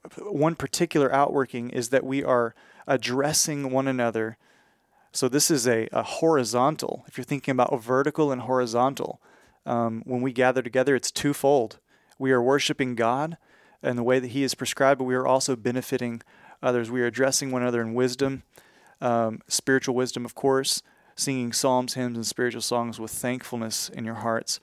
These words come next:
to God. So I know as a worship leader, as a song leader, um, I want to be biblically centered in my song selection. I want to pick music that will benefit the church,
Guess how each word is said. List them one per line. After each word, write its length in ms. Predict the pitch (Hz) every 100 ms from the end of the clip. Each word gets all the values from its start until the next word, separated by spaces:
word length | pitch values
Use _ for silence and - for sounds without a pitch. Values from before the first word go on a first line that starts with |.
| _ _ _ _
to 80 | 123
God. 320 | 123 117 113
So 120 | 139
I 80 | 139
know 180 | 180 165
as 100 | 131
a 60 |
worship 420 | 120 135 143 151
leader, 220 | 147 147 135
as 80 |
a 60 | 110
song 400 | - 127 131 139
leader, 320 | 139 139 143 - - _ _ - _
um, 520 | 120 117 113 113 107 _ _ _ _ _
I 120 | 131
want 260 | 147 156 -
to 100 | -
be 260 | 123 120 113
biblically 640 | 113 110 147 165 147 135
centered 460 | 117 - 147 160 143
in 100 | 120
my 120 | 110
song 340 | 113 127 131
selection. 680 | 139 147 143 143 - 160 156 - - - -
I 60 | 135
want 240 | 147 143
to 80 | 139
pick 260 | - 131
music 480 | 127 131 143 143 135
that 180 | 131 127
will 260 | 113 110 - _ _ -
benefit 800 | 110 135 135 151 - 151 - - _ _ -
the 140 | 113
church, 580 | - 135 135 - -